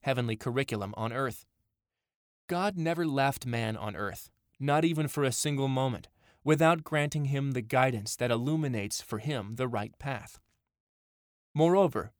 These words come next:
within the curriculum, Allah legislated repentance and forgiveness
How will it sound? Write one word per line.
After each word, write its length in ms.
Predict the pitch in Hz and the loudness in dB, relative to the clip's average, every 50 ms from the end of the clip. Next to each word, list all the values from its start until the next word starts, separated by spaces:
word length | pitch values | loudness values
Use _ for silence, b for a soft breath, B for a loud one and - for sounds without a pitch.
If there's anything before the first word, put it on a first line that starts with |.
| _ - | _ 0
within 320 | 160 175 170 208 208 214 | 2 2 2 2 -2 -2
the 80 | 214 175 | -2 -4
curriculum, 580 | - - 131 117 110 - 110 110 110 107 107 - b b b b b | -4 -4 -4 -4 -4 -4 -4 -4 -4 -6 -6 -8 b b b b b
Allah 320 | 147 175 196 202 202 196 | 2 2 2 4 2 2
legislated 800 | 175 147 147 156 160 - 160 151 - - - 107 107 107 113 117 | 2 2 2 2 2 0 -2 -4 -4 -4 -4 -4 -4 -4 -4 -4
repentance 680 | 123 127 120 - - 160 160 160 - 110 101 107 - - | -4 -4 -4 -4 -4 -4 -2 -2 -2 -4 -6 -6 -8 -6
and 220 | - 135 135 - | -6 -6 -6 -4
forgiveness 640 | - 147 143 127 151 151 131 113 87 76 - - | -6 -6 -4 -2 -2 -2 -2 -4 -8 -10 -10 -12